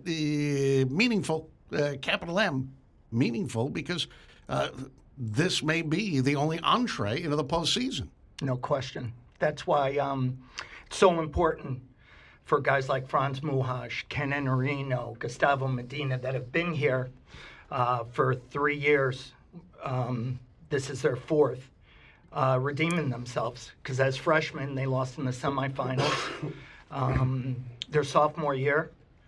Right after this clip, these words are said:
Speaker 2: covid happened. Last year, we lost in the finals. So, um, they have another chance to redeem themselves. And, um, my goal as a coach is to send everyone out of here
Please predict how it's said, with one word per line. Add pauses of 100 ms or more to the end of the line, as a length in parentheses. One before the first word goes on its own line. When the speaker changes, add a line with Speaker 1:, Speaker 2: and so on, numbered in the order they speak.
(520)
Speaker 2:
covid
happened. (720)
Last
year, (220)
we
lost
in
the
finals. (640)
So, (320)
um, (880)
they
have
another
chance
to
redeem
themselves. (160)
And,
um, (380)
my
goal
as
a
coach (180)
is
to (140)
send
everyone
out
of
here